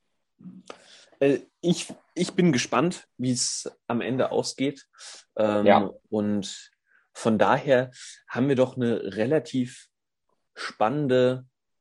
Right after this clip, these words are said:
Speaker 1: Folge, wie ich finde, abgeschlossen.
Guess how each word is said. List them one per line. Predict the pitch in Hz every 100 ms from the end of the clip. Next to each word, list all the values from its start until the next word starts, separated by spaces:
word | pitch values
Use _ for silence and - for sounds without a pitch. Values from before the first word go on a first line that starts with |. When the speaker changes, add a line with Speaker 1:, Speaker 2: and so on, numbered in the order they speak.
| _ _ -
Speaker 1:
Folge, | - 117 165 175 147
wie | 110 -
ich | -
finde, | - 151 156 165 185 190 _ -
abgeschlossen. | 143 - 180 - 147 151 160 185